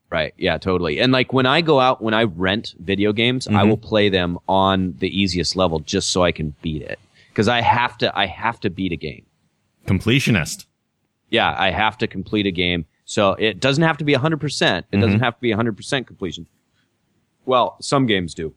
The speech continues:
Speaker 1: but
Speaker 2: <laughs>
Speaker 1: the, you know, uh, if I go out and I rent a game, like, I, I would, I would never buy, uh, um,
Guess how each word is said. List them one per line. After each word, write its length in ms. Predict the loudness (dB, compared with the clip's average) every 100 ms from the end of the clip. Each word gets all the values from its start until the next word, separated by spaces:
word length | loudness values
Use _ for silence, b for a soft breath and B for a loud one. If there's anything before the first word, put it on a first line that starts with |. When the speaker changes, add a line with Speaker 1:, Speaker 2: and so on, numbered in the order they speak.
| -4
Speaker 1:
but 180 | -4
Speaker 2:
<laughs> 1300 | 0 4 4 4 0 0 -2 -2 -6 -6 _ -20 -16 0
Speaker 1:
the, 240 | 2 2 0
you 240 | -4 0 2
know, 160 | 2
uh, 580 | 2 0 0 2 2 2 2
if 160 | 0
I 120 | 0
go 160 | 2 4
out 140 | 4 2
and 80 |
I 60 | -4
rent 360 | -4 -2 -2 -2
a 60 |
game, 260 | -2 -2 0
like, 200 | -2 0
I, 260 | 0 2 0 0
I 160 | 2
would, 240 | 2 0 -4 _ _ -2
I 100 | 0
would 120 | 2
never 260 | 0 0 0
buy, 760 | 0 2 4 4 2 0 -2 -8 _ _
uh, 320 | -2 2 2 0
um, 440 | -2 -4 -2 -6